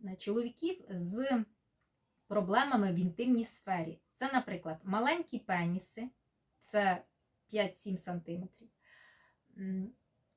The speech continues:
проблеми з передчасною еякуляцією і проблеми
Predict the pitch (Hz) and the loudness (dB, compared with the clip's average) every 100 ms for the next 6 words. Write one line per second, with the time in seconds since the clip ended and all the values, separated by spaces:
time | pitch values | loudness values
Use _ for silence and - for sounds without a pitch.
0 | _ _ - 254 240 269 247 208 - 220 | _ _ 0 0 4 6 6 4 -2 -4
1 | 208 - 175 170 208 226 - 226 247 247 | -4 -2 -2 -2 -2 -2 -2 0 0 0
2 | 254 269 277 - 277 269 - 208 196 185 | 2 2 2 -2 -6 -6 -8 -6 -4 -2
3 | 196 247 285 | 2 2 2